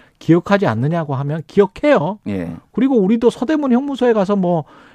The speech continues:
Speaker 1: 그 체험 같은 거 해보면 그 아주 그 일제 강점기 때 안 좋았던 기억들,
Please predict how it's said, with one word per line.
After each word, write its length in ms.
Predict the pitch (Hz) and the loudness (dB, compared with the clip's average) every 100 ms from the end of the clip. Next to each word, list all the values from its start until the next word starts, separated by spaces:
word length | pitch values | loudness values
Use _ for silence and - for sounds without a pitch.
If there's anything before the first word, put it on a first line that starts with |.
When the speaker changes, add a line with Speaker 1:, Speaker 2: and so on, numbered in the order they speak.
| _ | _
Speaker 1:
그 140 | 165 156 | 0 0
체험 320 | - 269 247 | 2 2 2
같은 260 | 196 214 | 0 0
거 80 | 214 | -2
해보면 720 | 190 226 233 170 170 143 87 - _ _ _ _ _ _ _ | 0 2 2 4 4 2 -4 -12 _ _ _ _ _ _ _
그 420 | 220 220 208 160 147 _ | 2 4 6 4 2 _
아주 300 | 151 156 190 | -2 0 2
그 100 | 175 | 4
일제 280 | 151 156 202 | 2 2 0
강점기 480 | 135 135 196 185 | 2 0 0 0
때 280 | 160 143 135 | -2 0 2
안 160 | 120 127 | 2 2
좋았던 320 | 147 - 165 | 0 0 -2
기억들, 600 | 135 139 - 135 160 294 | 0 0 2 2 2 0